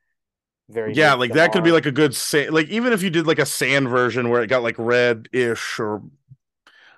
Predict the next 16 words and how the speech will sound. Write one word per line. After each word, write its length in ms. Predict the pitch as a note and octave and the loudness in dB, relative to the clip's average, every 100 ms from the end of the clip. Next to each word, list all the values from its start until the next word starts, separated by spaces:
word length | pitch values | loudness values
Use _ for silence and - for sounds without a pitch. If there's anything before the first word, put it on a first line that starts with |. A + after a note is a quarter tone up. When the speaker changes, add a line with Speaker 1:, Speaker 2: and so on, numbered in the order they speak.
| _ | _
Speaker 2:
with 200 | - A2+ | -6 -4
that. 200 | C3 B2 | 0 0
But 180 | B2+ G#3 | 0 0
yeah, 180 | C4+ B3 | 2 2
like, 380 | G#3+ F3+ - - _ _ _ _ _ _ _ _ _ _ _ _ _ _ _ | 2 -4 -8 -20 _ _ _ _ _ _ _ _ _ _ _ _ _ _ _
it 160 | D#3 | 2
is, 200 | F#3+ G3+ E3+ | 4 4 4
it, 260 | F3+ F3 | 2 4
it 200 | F3 F3 | 2 2
does, 360 | C#3+ G3 G3 - - | 2 2 2 0 -8
it's 160 | F#3 | -6
a 60 | A3+ | -4
different, 360 | A3 G#3+ G3+ | -2 -2 0
it's 140 | G3 F#3 | 0 0
a 60 | |
classic. 540 | - F3+ D#3 D3 E3+ | 0 2 2 2 -2